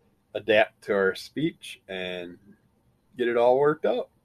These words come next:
And then we'll be somewhat normal again. But yeah, that's it. Uh,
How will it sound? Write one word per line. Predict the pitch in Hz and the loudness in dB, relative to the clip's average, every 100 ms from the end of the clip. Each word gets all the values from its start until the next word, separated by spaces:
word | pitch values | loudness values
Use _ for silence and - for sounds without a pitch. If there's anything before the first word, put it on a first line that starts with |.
| _ _ _ _ _ _ _ _ _ | _ _ _ _ _ _ _ _ _
And | 104 107 107 | -12 -10 -8
then | 110 | -4
we'll | 110 113 | -2 0
be | 117 117 | 0 -2
somewhat | 120 - 113 127 127 | -4 -2 0 0 -2
normal | 135 165 139 | -2 -2 -2
again. | 110 92 92 - _ _ _ _ _ _ _ _ _ _ _ _ _ - | -4 -6 -6 -12 _ _ _ _ _ _ _ _ _ _ _ _ _ -4
But | - | 0
yeah, | 175 202 - _ _ _ _ _ _ _ _ _ | 2 0 -4 _ _ _ _ _ _ _ _ _
that's | 120 127 - | 4 4 4
it. | 131 131 160 - _ - | 4 6 4 0 _ -10
Uh, | 117 113 110 107 107 107 107 107 104 | -4 -2 0 0 0 0 -2 -2 -4